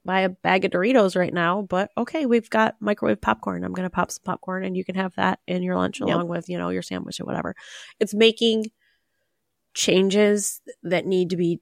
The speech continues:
Speaker 1: done so that the kids are provided for.
Speaker 2: Yes.
Speaker 1: Um, and I did that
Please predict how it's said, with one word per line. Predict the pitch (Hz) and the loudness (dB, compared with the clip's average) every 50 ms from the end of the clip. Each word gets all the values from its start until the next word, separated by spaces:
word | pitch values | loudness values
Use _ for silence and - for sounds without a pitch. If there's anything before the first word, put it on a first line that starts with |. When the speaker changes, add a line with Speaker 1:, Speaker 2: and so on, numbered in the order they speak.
| _ _ | _ _
Speaker 1:
done | - 185 170 170 165 170 | 2 2 4 4 2 0
so | 165 - - 165 | -2 -4 -6 -6
that | 165 160 - | -6 -6 -6
the | - | -8
kids | 147 - - 160 147 147 - | -8 -6 -4 -4 -4 -4 -6
are | 156 | -10
provided | - - - 147 139 139 135 135 - - - - | -10 -10 -8 -6 -4 -4 -4 -4 -4 -8 -12 -16
for. | - - - - - - _ _ _ _ _ _ _ _ _ _ _ _ _ | -14 -12 -12 -12 -12 -12 _ _ _ _ _ _ _ _ _ _ _ _ _
Speaker 2:
Yes. | - - - - - - - - - | -4 -4 -4 -4 -6 -10 -12 -6 -2
Speaker 1:
Um, | - 165 165 151 151 151 160 160 165 175 - _ _ _ _ _ _ _ _ - | 2 2 4 2 2 0 -2 -4 -8 -12 -18 _ _ _ _ _ _ _ _ -6
and | 170 175 175 165 | -4 -2 0 0
I | 165 | 0
did | 165 - 185 180 175 | 2 4 4 4 6
that | 156 151 147 151 160 - | 6 6 6 6 6 2